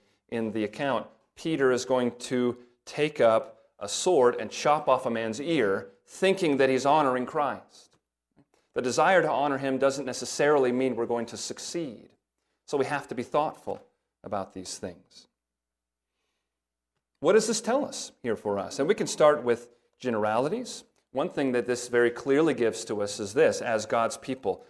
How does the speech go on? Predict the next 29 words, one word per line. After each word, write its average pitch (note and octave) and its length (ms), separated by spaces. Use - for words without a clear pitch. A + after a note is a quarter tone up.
we C3 80
must C3+ 260
expect - 920
that - 100
the A#2 120
overall E3 500
posture - 540
as C3 200
the B2+ 80
world E3+ 340
comes D#3+ 320
to - 160
know D3+ 340
us, - 600
the A#2+ 80
world, C#3 500
we A2+ 60
must D#3+ 280
expect - 440
the C#3 80
world's B2+ 340
hatred. - 440
If A2+ 160
he F#3+ 160
was, F3 680
so C#3 300
will C3+ 220
we B2 160
be. G2+ 260